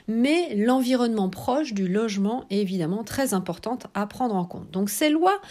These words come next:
cette loi du treize avril mille huit cent cinquante, eh bien, elle entame évidemment les, euh, procédures d'expropriation publique, hein. Donc, sont une lo-, c'est une loi fondamentale, évidemment,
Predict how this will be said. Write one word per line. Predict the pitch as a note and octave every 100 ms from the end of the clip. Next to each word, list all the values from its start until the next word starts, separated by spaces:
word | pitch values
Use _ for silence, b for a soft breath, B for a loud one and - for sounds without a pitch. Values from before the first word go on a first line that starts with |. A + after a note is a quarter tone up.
| B B B B B
cette | - C#4 C#4
loi | F4+ F#4+
du | A#3+
treize | G#3+ E4+ D#4+
avril | C4+ B3 B3+ B3 E3
mille | G3+ D#4+ D4+
huit | B3+
cent | - G#3
cinquante, | F#3 - C#4 C4 C#4+ F4 F#4 - -
eh | C4
bien, | G#3 A3+ C4 E4+ - _
elle | G#3+ C4 C4
entame | - G#3+ G3+ G#3+ C4 -
évidemment | G3+ G#3 G3+ F3 F#3 A#3
les, | G3 F#3+ A3+ A#3 - G3
euh, | F3
procédures | E3+ - - E4+ - C#4 G3+ A3 C#4+ G#3
d'expropriation | G3 C4 - G#3 - G#3 F3 - G#3 A#3 -
publique, | A3 D#3+ - -
hein. | E3+ E3+
Donc, | F#3 G3+ G3+ -
sont | - A3+
une | G3
lo-, | F#3 -
c'est | - -
une | A3+
loi | G#3+ C#4
fondamentale, | D4+ B3+ A#3 A3 G3+ A#3 B3+
évidemment, | G#3 F#3+ F#3 G#3